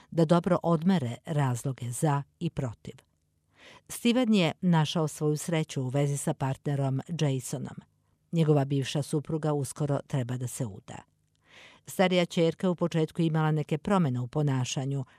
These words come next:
Mislila je da će ostati bez oca, da će otići,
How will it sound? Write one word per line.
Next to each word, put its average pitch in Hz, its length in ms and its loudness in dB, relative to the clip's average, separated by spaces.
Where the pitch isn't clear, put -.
Mislila 156 540 4
je 147 220 4
da 151 120 2
će 156 120 2
ostati 139 380 -2
bez 123 220 -4
oca, 160 360 2
da 123 180 -6
će 156 160 -2
otići, 160 480 0